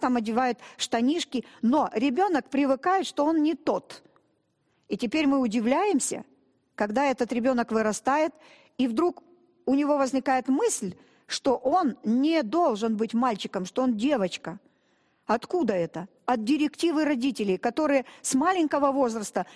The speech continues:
вели себя с ним так, как будто он девочка. Итак, мы увидели, что много есть таких фраз, директив,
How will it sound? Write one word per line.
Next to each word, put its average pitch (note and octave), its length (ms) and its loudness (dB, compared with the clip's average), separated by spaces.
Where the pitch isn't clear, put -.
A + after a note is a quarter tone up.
вели D4+ 380 2
себя A#3 300 0
с - 100 -8
ним A3+ 220 0
так, - 380 -2
как A#3+ 260 0
будто D4 420 0
он A#3+ 280 2
девочка. A3 640 -2
Итак, D4 380 0
мы F4 160 0
увидели, B3+ 560 0
что C4 380 0
много C4 480 2
есть C4 300 0
таких - 360 -2
фраз, C4 560 -2
директив, C4+ 640 0